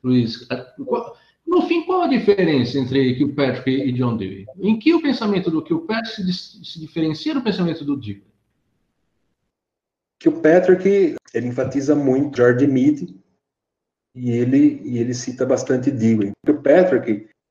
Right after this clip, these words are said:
Speaker 2: ele sucedeu Dewey. É, então, Kilpatrick teve a sua particularidade porque ele agregou outros teóricos, por exemplo, George Meade, né? Dewey tem a sua autonomia, que, claro que, claro que foi influenciado por Meade.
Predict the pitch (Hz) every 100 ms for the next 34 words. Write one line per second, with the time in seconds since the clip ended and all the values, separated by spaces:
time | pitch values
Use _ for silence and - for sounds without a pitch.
0 | - 127 127 151 - 170 120 151 135 110
1 | 101 87 - - _ _ _ - 117 113
2 | 123 123 135 151 143 123 139 131 147 165
3 | 165 165 156 151 151 160 156 151 143 147
4 | 156 165 - - 165 156 156 160 160 151
5 | 151 147 165 196 196 190 - 202 151 147
6 | 117 - 104 - - 120 117 117 117 139
7 | 156 156 135 117 113 107 101 113 113 139
8 | 147 135 98 92 110 147 - _ _ 226
9 | - 196 262 180 165 - 165 170 143 135
10 | 147 147 127 131 - - _ _ _ _
11 | _ 107 101 113 98 113 95 - 104 110
12 | - 117 120 107 - 104 98 147 151 117
13 | 117 131